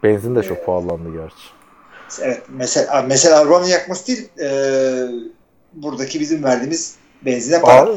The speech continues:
Speaker 1: o,
Speaker 2: Ama
Speaker 1: o var. Bir de mesela biz Batum'a gittik ya, millet Batum'a gidip benzin alıp dönüyormuş, biliyor musun?
Speaker 2: Abi tamam da biz ne yaptık? E, biz Batum içeriye giremedik. Yine Hopa'ya kadar getirdik arabayı.
Speaker 1: Hayır, öyle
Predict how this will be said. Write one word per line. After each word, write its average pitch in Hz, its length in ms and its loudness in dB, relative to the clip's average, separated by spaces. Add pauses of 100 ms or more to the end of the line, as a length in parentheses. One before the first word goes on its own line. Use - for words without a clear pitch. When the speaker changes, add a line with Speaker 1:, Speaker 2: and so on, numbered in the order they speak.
(100)
Speaker 1:
o, 147 220 2
Speaker 2:
Ama 190 180 4
Speaker 1:
o 226 40 4
var. 240 240 4
Bir 180 80 -10
de 214 80 -4
mesela 147 460 -2
biz 160 160 -6
Batum'a 180 300 -6
gittik 180 360 -12
ya, 190 80 -2
millet 151 380 -4
Batum'a 170 300 6
gidip 165 260 0
benzin 139 320 4
alıp 151 440 2
dönüyormuş, 113 560 -2
biliyor 120 200 -4
musun? 95 280 -14 (540)
Speaker 2:
Abi 120 260 -10
tamam 180 320 -4
da 156 100 -10
biz - 180 -8
ne 233 60 2
yaptık? - 460 -2
E, 160 100 -6
biz 185 120 -6
Batum 208 320 -2
içeriye 214 400 2
giremedik. 147 460 0
Yine 156 100 -8
Hopa'ya 180 340 4
kadar 208 200 2
getirdik 190 400 -8
arabayı. 127 280 -6
Speaker 1:
Hayır, 127 460 2
öyle 113 200 -2